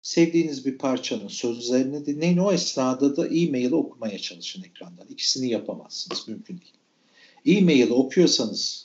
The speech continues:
duymuyorsunuzdur, duyuyorsanız okuyamıyorsunuzdur. Niye? Beyin aynı anda iki şeyi yapamaz çocuklar. Tamam mı? İşte trafikte de yapamıyor. Aynı anda WhatsApp'tan mesaj okuyup araba süremiyorsun, onun için kaza yapıyorsun. Niye? Beyin yapamaz.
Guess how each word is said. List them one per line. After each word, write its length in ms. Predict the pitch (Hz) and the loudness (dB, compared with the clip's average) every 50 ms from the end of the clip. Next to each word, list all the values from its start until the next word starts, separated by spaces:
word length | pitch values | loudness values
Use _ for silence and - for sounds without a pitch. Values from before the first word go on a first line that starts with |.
| - - | -18 -2
duymuyorsunuzdur, 1040 | - 135 156 175 180 180 175 165 170 - 170 160 160 151 - - - 175 175 165 139 | 4 4 6 6 6 6 6 4 2 0 -4 -4 -4 -6 -6 -4 -4 -4 -4 -2 -2
duyuyorsanız 640 | 160 180 180 185 175 147 - - 123 151 175 175 110 | 0 0 2 2 2 2 2 0 -2 -2 -4 -4 -4
okuyamıyorsunuzdur. 960 | 107 - - - 95 87 85 85 - - - - - _ - - - - - - | -6 -6 -6 -6 -6 -6 -8 -12 -16 -16 -16 -16 -16 _ -18 -18 -18 -18 -14 -8
Niye? 340 | 131 151 175 214 214 - - - _ _ _ _ | -2 0 0 0 0 -4 -10 -20 _ _ _ _
Beyin 240 | 135 143 175 180 170 - | 6 6 6 6 2 0
aynı 340 | - 151 190 202 180 147 135 | 0 0 2 2 2 0 -2
anda 180 | 127 127 135 | -2 -2 -4
iki 200 | 135 127 - - | -4 -4 -6 -12
şeyi 280 | - - - 113 107 113 | -12 -6 -6 -6 -4 -4
yapamaz 460 | 104 85 - - 90 - - - - | -6 -8 -10 -16 -20 -20 -20 -20 -20
çocuklar. 460 | - - - - - _ _ - - _ _ | -20 -20 -20 -20 -20 _ _ -20 -20 _ _
Tamam 220 | - - - - | -6 -6 -6 -8
mı? 60 | - - - - - _ | -10 -16 -20 -20 -16 _
İşte 180 | - 160 151 - | -2 -2 -2 2
trafikte 540 | - - 165 165 - - - - 196 214 | 4 4 4 4 2 -4 2 2 4 6
de 60 | - 196 | 6 6
yapamıyor. 460 | 131 - - - - - - _ _ _ _ _ _ _ _ _ _ _ _ _ _ _ _ - _ | 4 4 2 -6 -14 -20 -20 _ _ _ _ _ _ _ _ _ _ _ _ _ _ _ _ -8 _
Aynı 320 | - 143 175 208 220 214 185 | 2 4 4 6 6 4 4
anda 200 | 165 143 143 135 | 2 2 2 2
WhatsApp'tan 680 | 127 147 180 180 - - 156 143 - - 143 135 135 131 | 4 4 2 2 2 0 -2 -2 0 -2 -2 0 0 -2
mesaj 360 | 135 139 - - 190 185 165 | -4 -4 -2 -2 -2 0 0
okuyup 360 | 143 - - - - - - | -2 -2 -4 -8 -8 -6 -6
araba 260 | 135 131 156 165 175 | -2 -2 -2 -2 -2
süremiyorsun, 680 | 175 - - - 160 180 190 190 180 175 175 - 285 214 | -4 -4 -4 -2 0 0 0 0 -2 -2 -2 -4 -6 -4
onun 120 | 208 240 | -4 -4
için 180 | - - 269 - | -4 -4 -4 -6
kaza 440 | - - 147 - - 107 90 87 87 | -4 -6 -4 -4 -4 -8 -10 -12 -18
yapıyorsun. 640 | - _ _ - - - - - - - - - 117 | -20 _ _ -20 -20 -20 -20 -18 -18 -18 -16 -12 -6
Niye? 300 | 139 175 226 - - - | -4 -4 -4 -4 -4 -2
Beyin 340 | 117 135 165 202 208 175 127 | 0 0 0 2 0 -2 -4
yapamaz. 680 | - - - - 156 190 196 - - - - - - | -4 -8 -6 -4 -2 -2 -2 -4 -4 -6 -10 -12 -14